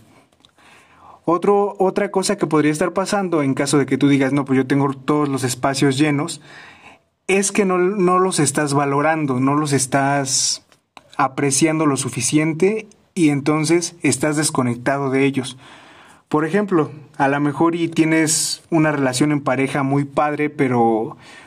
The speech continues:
por otras cuestiones, eh, pues ya no estás tan conectado con esa persona, o estás en una relación en la que no le ves mucha seriedad, que nada más te relacionas con personas para pasar el rato,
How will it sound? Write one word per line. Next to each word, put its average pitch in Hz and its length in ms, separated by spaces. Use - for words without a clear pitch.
por 143 200
otras 156 520
cuestiones, 175 920
eh, 117 480
pues - 480
ya 160 180
no 160 100
estás 160 280
tan 160 140
conectado 127 500
con 135 140
esa 135 200
persona, 151 640
o 135 300
estás 135 280
en 151 80
una 151 180
relación 143 440
en 147 120
la 123 120
que 123 100
no 131 120
le 139 140
ves 135 540
mucha 147 280
seriedad, 143 640
que 151 140
nada 147 240
más 147 520
te 139 120
relacionas 135 520
con 123 140
personas 135 400
para 120 200
pasar 135 260
el 127 80
rato, 139 460